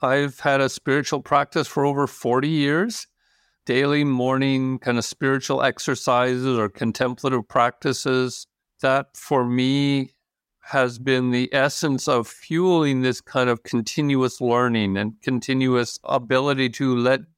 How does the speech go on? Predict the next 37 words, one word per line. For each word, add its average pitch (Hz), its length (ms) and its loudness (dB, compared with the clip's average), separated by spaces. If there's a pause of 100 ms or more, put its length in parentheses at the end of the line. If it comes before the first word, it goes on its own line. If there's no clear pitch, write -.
go 139 320 0
of 123 260 2
and 120 220 0
get 139 240 0
out 131 220 2
of 120 100 -2
the 117 100 0
way, 113 440 -2
get 147 180 -2
myself 165 640 0
out 139 180 2
of 135 120 -2
the 120 80 2
way 113 580 0
of 120 360 0 (240)
what 135 200 2
is 123 160 0
being 127 300 0
called 135 460 0
for 120 600 0
in 131 160 -2
the 127 80 -2
context 131 840 -2
that 127 120 -2
I'm 117 240 2
in, 110 420 -2 (680)
to 147 160 0
enable 139 420 2
something 135 400 -2
new. 156 160 0
So 151 240 2
when 139 180 0
I'm 135 160 0
teaching 175 380 -2
in 135 100 2
the 127 80 2
classroom, 110 760 -2